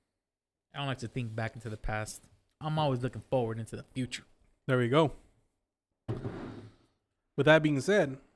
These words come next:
Speaker 2: twenty twenty-one, I'm not impressed with the technology we have now.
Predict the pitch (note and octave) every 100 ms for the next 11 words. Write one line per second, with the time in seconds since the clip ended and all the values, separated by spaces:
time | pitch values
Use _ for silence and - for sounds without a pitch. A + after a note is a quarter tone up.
0 | _ _ _ _ _ _ _ _ _ _
1 | _ _ - - - - _ _ _ _
2 | _ - D3+ C#3+ D3 C3+ C3+ G#3+ D3 A2+
3 | _ _ _ _ _ _ _ _ _ _
4 | - C3 B2 C3+ C3 D#3 E3+ - C3 B2
5 | C3+ C#3 G3 D3 A#2 A#2 A2+ A2+ A2+